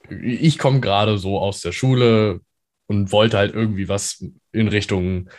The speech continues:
mechanisch oder halt schraubentechnisch was machen und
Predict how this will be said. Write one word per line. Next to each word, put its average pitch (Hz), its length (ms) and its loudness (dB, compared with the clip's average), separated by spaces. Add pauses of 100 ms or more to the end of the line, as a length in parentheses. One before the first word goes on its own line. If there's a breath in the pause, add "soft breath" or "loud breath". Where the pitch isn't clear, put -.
(240 loud breath)
mechanisch 110 880 0 (120)
oder 95 540 0
halt 95 380 -6
schraubentechnisch 101 1200 -2
was 92 280 -4
machen 85 420 -6
und 78 280 -12